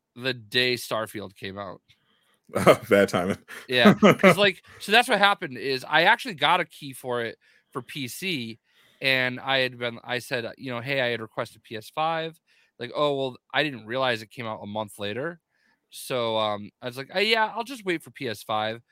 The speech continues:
Speaker 1: So if you wanna give this key to someone else, I didn't use it." It's like, "No, you can have that one too. You can just give it to someone if you want." So I gave it to High Ruler. Um,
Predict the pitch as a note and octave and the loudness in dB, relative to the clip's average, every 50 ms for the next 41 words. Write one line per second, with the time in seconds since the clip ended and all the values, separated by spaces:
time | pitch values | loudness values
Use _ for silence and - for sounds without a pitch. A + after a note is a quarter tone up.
0 | _ _ _ _ - - D3 D3 E3 F3+ E3+ E3 D#3 D3+ C#3+ C3+ - - - C#3+ | _ _ _ _ -12 -12 -10 -6 -4 -4 -4 -4 -6 -6 -8 -10 -12 -12 -10 -10
1 | B2+ A2+ - C3+ A#2 A#2 A#2+ A#2 G#2+ - B2 A#2 B2 A#2+ A#2 G#2+ A2 C3 D3 C3 | -10 -8 -8 -8 -6 -4 -4 -4 -4 -2 -4 -4 -2 -4 -6 -6 -6 -6 -6 -6
2 | G#2 G#2+ G2+ G#2 - - _ _ _ _ _ _ _ - F3+ F#3 A3 A3+ G#3 G#3 | -6 -6 -6 -8 -8 -12 _ _ _ _ _ _ _ -8 -6 -2 2 4 4 4
3 | G#3+ G#3+ G#3+ B3 B3 A#3 F#3+ G3 F#3 D#3 D3 C3+ B2 - - - D3 C#3+ C#3+ C#3 | 4 2 0 0 0 2 4 4 2 2 0 -4 -6 -8 -8 -6 -4 -4 -4 -6
4 | C#3 C#3 E3 D3+ D3+ C#3 A#2+ - A#2 A2+ A2+ - A2+ - B2+ A#2 A2+ A2+ A2 A2 | -6 -10 -10 -10 -10 -10 -6 -6 -6 -6 -6 -10 -10 -8 -8 -8 -6 -8 -8 -10
5 | - A#2+ A2 A2 G#2+ G#2+ G#2+ - _ _ _ _ _ _ - - - D#3+ C#3 C3+ | -10 -8 -6 -4 -4 -4 -6 -8 _ _ _ _ _ _ -12 -4 2 4 6 8
6 | C3+ C3+ B2 A2 C#3+ C#3+ C#3 C3 C3 A#2+ - - - B2+ A2+ A2 G#2+ G#2+ A2+ D3 | 8 6 4 2 0 0 2 0 0 -2 -4 -6 -4 0 0 0 0 0 0 0
7 | D#3 D3+ B2 G#2+ G2+ G2+ G2+ G2+ G2+ A#2 - _ _ _ _ _ _ _ _ _ | 0 0 0 -2 -4 -6 -8 -10 -12 -14 -18 _ _ _ _ _ _ _ _ _
8 | _ A2+ G#2+ G#2 G2+ G2+ G2 G2 G2+ | _ -4 -2 -2 0 -2 -4 -8 -12